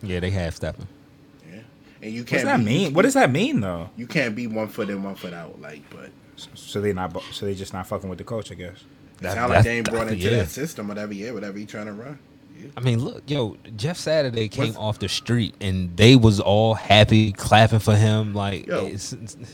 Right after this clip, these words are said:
Speaker 1: the culture is undeniable.
Speaker 2: Wasn't it a game a couple weeks ago, Davante Adams didn't even have a catch?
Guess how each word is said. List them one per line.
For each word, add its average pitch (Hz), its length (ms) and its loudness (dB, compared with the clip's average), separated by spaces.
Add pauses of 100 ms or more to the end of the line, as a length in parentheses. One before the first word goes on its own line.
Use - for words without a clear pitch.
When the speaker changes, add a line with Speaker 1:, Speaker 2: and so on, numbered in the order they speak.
Speaker 1:
the 113 100 -6
culture 151 360 6
is 107 120 8
undeniable. 104 540 4
Speaker 2:
Wasn't 185 160 0
it 190 100 0
a 170 60 0
game 160 260 -2
a 139 40 -6
couple 147 260 -6
weeks 139 240 -8
ago, 135 160 -4
Davante 120 540 -6
Adams 120 240 -8
didn't 117 160 -10
even 113 160 -10
have 110 160 -10
a - 60 -16
catch? - 540 -12